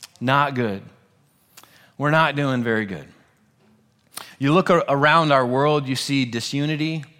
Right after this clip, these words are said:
Speaker 2: um, you see conflict, uh, you see, uh, that we are divided in almost every subject of life.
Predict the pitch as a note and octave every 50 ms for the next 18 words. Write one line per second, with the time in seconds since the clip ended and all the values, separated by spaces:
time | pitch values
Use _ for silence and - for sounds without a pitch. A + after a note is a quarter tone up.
0 | _ _ _ _ _ _ _ _ - - A#2+ B2 A#2+ B2 A#2+ A#2 A#2 - C3 A2
1 | - - C#3+ C#3 D3 D3 - - D#3 D3+ D#3 D#3 - - - - _ _ _ _
2 | _ _ _ _ _ _ _ - A2+ A2 A#2 A#2 B2 B2 C3 - - - D#3+ D3+
3 | D3 C#3+ C3+ B2 - - - - - B2 A#2+ A#2 A2+ A#2 - - B2+ C#3 C3 B2
4 | - C3+ C3+ D#3+ E3 D#3+ D#3 C#3 C3+ C#3+ C3+ A#2+ C3+ C3 C3 D3+ D#3+ D#3 E3 D#3+
5 | D3+ C#3+ B2+ C3 C3 A#2 C3 D3 D#3 D3 C#3 B2 - - - C#3 C#3+ D3+ D3+ D3+
6 | D#3+ D3+ C3+ - - D#3 C#3+ C#3+ C3 C#3 D3 C3+ - - C3 A#2 G#2 A2+ A2+ A#2
7 | D3 E3 D3+ - - - -